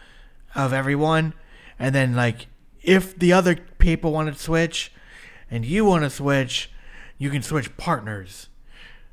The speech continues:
So the story is really them trying to, like, be more coupley and, and, and whatnot. And what it is here is,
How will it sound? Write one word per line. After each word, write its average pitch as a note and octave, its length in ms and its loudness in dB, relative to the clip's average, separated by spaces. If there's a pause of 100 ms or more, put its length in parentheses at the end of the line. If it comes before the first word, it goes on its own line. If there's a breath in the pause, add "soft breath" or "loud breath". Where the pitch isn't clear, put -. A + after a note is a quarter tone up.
(200 soft breath)
So A#2 540 -6 (440 soft breath)
the B2 100 -6
story E3+ 440 2
is B2+ 180 0
really C3+ 240 0
them B2+ 280 -2
trying B2 280 -6
to, A2 60 -6
like, A2 460 -6 (1120)
be C#3 280 -2
more A#2+ 640 -2 (540 soft breath)
coupley F3+ 840 2
and, G#2+ 200 -4 (1200 soft breath)
and, F3 480 -4 (280)
and C3+ 180 -8
whatnot. A#2 520 -8 (180)
And D3+ 320 -2 (140)
what F3+ 340 8
it C4 100 4
is C#4 200 6
here G3 300 6
is, E3+ 440 4